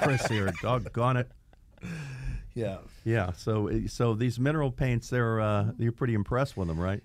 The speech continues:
Speaker 3: Yeah. I mean, what's crazy about 'em is it's, um, they've been around, um, really since, probably since the twelve hundreds. Um, if you go to Italy,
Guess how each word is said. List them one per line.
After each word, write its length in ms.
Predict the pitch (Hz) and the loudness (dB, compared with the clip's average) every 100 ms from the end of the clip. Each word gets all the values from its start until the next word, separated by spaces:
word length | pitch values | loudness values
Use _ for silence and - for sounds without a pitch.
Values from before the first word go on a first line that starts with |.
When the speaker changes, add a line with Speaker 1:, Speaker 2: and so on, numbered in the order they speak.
| - | 0
Speaker 3:
Yeah. 400 | 160 156 143 127 | 4 6 4 2
I 60 | |
mean, 200 | 143 147 | 0 0
what's 140 | 147 147 | -2 -2
crazy 320 | 160 196 202 | 0 0 0
about 260 | 131 117 113 | 0 0 0
'em 100 | 113 | -2
is 340 | 110 107 92 - | -2 -4 -8 -8
it's, 580 | 117 110 90 - - - - | -6 -6 -8 -10 -10 -10 -6
um, 540 | 110 104 101 92 90 - | -4 -4 -4 -6 -8 -4
they've 160 | 123 117 | -2 0
been 140 | 185 | 2
around, 840 | 175 101 113 131 135 113 104 95 98 - - - | 2 2 2 2 2 0 -2 -4 -8 -14 -16 -6
um, 520 | 104 95 90 90 82 - - - - - - - - 92 | -2 -2 -2 -4 -6 -12 -20 -20 -20 -14 -10 -10 -10 0
really 380 | 113 135 120 | 2 2 2
since, 840 | 101 - 107 101 95 - - - - - - | 0 0 0 0 0 -2 -2 -4 -6 -2 0
probably 340 | - 104 113 104 | 0 0 0 -2
since 340 | - 98 92 | -2 -4 -4
the 380 | 95 95 92 87 - - - | -4 -4 -2 -4 -8 -18 -18
twelve 320 | - 104 101 | -2 0 0
hundreds. 580 | - 101 90 76 - - - - - - - - | -2 -2 -2 -4 -6 -8 -10 -20 -20 -20 -20 0
Um, 400 | 107 104 101 98 - | 4 4 2 -2 -6
if 100 | 113 | -4
you 60 | 135 | 2
go 180 | 156 151 | 4 4
to 120 | 147 127 | 4 4
Italy, 600 | 123 127 120 117 110 | 4 2 0 0 -4